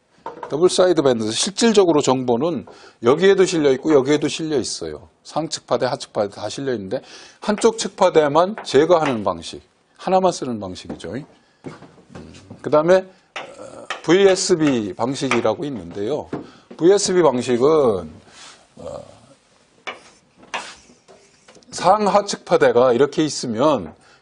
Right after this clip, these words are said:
요 상하측파대에서 한쪽 측파대만 잘라내길, 내려면 필터가 굉장히 중요합니다. 필터가 아주 예리한 필터가 있어야 잘라낼 수 있잖아요. 정확하게 분리해야 되는데 굉장히 어렵습니다.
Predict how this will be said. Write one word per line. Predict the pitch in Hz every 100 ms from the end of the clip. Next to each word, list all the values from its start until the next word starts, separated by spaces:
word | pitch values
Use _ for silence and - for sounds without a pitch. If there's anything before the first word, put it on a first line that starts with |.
| -
요 | 165
상하측파대에서 | 160 190 196 196 196 - 165 147 143 147
한쪽 | 147 196 196 240 -
측파대만 | - - 170 156 151 139
잘라내길, | 175 190 202 170 147 135 123 - - -
내려면 | 131 147 131 104 113 139 98 - _ _ _ - _ _ _ _ -
필터가 | 233 226 220 190 151 160 180 123 90 90
굉장히 | - 156 185 190 180 180 180 - _
중요합니다. | - 170 190 180 120 95 78 82 -
필터가 | 202 196 185 160 113 -
아주 | 127 156 170 120
예리한 | 143 180 165
필터가 | 156 147 139 117
있어야 | 110 104
잘라낼 | 98 - 175 160 127
수 | 110
있잖아요. | - 110 95 113 - _ _ _ -
정확하게 | - - - 170 123
분리해야 | 131 127 110
되는데 | 90 82 78 90 _ _ _ 110
굉장히 | 143 156 143 110 -
어렵습니다. | 180 190 - 107 87 -